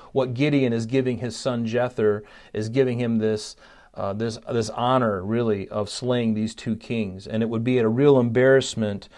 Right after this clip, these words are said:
for these two kings to be killed by such a young man who had no skill in battle yet. And so verse twenty-one, Zebah and Zalmunna said, uh, after his son wouldn't do anything, uh, they said to Gideon, "Rise and,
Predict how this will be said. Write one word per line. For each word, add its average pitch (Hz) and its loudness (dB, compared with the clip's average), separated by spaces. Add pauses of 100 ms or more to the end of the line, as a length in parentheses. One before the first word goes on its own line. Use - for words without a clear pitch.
(140)
for 139 8
these 117 -2
two 117 -2
kings 113 -2
to 127 -6
be 123 -4
killed 151 -2
by 123 2
such - -6
a - -6
young 123 -2
man 123 -2
who 120 -2
had 117 -2
no 120 -4
skill 123 -2
in 113 2
battle 117 2
yet. 95 -8 (440)
And 117 -4
so 135 8
verse 131 4
twenty-one, 135 4
Zebah 139 4
and 131 2
Zalmunna 131 2
said, 120 2 (520)
uh, 117 2
after 131 2
his 127 2
son 123 2
wouldn't 123 0
do 151 2
anything, 110 -2 (920)
uh, 117 -2
they 127 2
said 135 4
to 127 0
Gideon, 120 -2 (360)
"Rise 139 8
and, 113 0